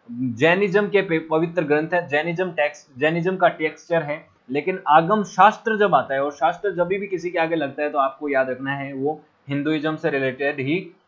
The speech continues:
text होगा। तो आगम शास्त्र जो है, ये हिंदुइज्म के text हैं और आगम ग्रंथ हैं, जो वो जैनिज्म के text हैं। और इन्हीं के समय पे art जो है, वो भी एक अलग level की, अ, आर्ट, अ, डेवलप हुई थी।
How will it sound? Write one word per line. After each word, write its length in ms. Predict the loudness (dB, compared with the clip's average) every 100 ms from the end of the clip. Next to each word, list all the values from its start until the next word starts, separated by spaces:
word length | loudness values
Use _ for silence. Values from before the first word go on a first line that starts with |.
| _
text 320 | 0 0 -4
होगा। 280 | -8 -6 -10 _ _ -2
तो 60 |
आगम 380 | 4 4 4 2
शास्त्र 360 | 4 2 2 -2
जो 160 | 0
है, 160 | 0 0
ये 160 | -2 -4
हिंदुइज्म 420 | -2 -2 0 -2
के 80 | -2
text 340 | -2 -2 -4
हैं 240 | -8 -8 _ _
और 140 | -2 4
आगम 300 | 4 4 0
ग्रंथ 260 | 0 -2 0
हैं, 140 | -2 0
जो 120 | 2
वो 240 | 2 0 -2
जैनिज्म 440 | -2 0 -4 -6
के 100 | -6
text 320 | -8 -10 -14
हैं। 100 | -20 _ _ _ -4
और 140 | -2
इन्हीं 240 | 0 2 2
के 120 | 2
समय 340 | 2 0 0
पे 240 | 0 -2 2
art 320 | 6 8 6
जो 120 | 2 0
है, 160 | 0
वो 200 | 2 0
भी 320 | 2 0 -2 -6
एक 180 | -8 -4
अलग 240 | 2 2 4
level 220 | 2 0
की, 280 | -2 -10 -8
अ, 220 | -8 -4 0
आर्ट, 200 | 2 0
अ, 180 | -6
डेवलप 580 | -8 -6 -2 0 4 4
हुई 140 | 2 -4
थी। 280 | -6 -10